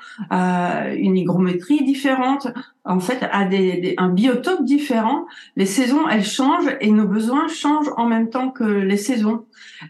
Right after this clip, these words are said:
Et c'est très simple, en fait, si on l'explique, en hiver, nous avons besoin de la protéger, de la nourrir.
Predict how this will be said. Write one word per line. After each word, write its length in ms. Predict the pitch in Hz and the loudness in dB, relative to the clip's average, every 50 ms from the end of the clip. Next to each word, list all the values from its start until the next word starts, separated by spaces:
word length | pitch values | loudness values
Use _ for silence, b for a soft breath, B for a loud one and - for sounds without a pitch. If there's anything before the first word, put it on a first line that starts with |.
| B - | B -4
Et 80 | 190 185 | -4 -2
c'est 180 | - 226 208 | 0 -2 -2
très 200 | 214 - 254 247 | -2 -2 -2 -2
simple, 360 | 247 - 320 320 320 302 277 | -2 -2 -2 0 0 0 0
en 80 | 220 220 | 0 0
fait, 220 | 214 247 247 247 | 0 0 -2 -2
si 160 | 247 - - 226 | -2 -2 0 2
on 80 | 214 | 2
l'explique, 500 | 208 202 202 202 - - - 285 269 262 | 2 2 0 -2 -4 -2 0 0 0 2
en 120 | 226 202 208 | 2 2 2
hiver, 360 | 214 214 214 233 233 233 226 | 2 2 2 2 0 0 0
nous 140 | 196 180 185 | 0 0 0
avons 160 | 180 185 196 | 0 0 0
besoin 320 | 185 190 190 190 202 202 190 | 0 0 0 0 0 0 0
de 60 | 185 | 0
la 80 | 175 | -2
protéger, 560 | 175 - - 196 190 - 190 185 175 180 185 175 | -4 -4 -4 -4 -2 0 0 0 0 0 0 0
de 60 | 175 | 0
la 100 | 170 175 | -2 -2
nourrir. 400 | 175 170 170 196 240 302 320 | -2 -2 -2 0 0 0 -2